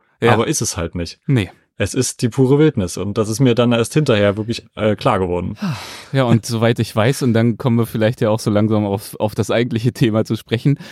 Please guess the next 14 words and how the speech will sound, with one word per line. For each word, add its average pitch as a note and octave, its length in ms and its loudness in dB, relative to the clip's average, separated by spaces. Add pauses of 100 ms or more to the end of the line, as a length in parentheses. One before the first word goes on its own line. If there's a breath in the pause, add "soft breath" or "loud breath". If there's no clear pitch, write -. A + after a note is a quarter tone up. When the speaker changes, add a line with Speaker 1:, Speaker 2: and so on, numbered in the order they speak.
(160 loud breath)
Speaker 1:
äh, A2 160 2
war A2+ 160 2
das A#2 220 0
ja C3 100 2
nur A#2+ 180 4
der G#2 160 0
Anfang, G2 500 2
was F2+ 240 -4
so, G2 380 2
naja, F#2+ 460 -2
Fahrzeugpannen G#2 880 -2
im G2+ 160 0
weitesten G2+ 400 -2
Sinne, G#2 340 2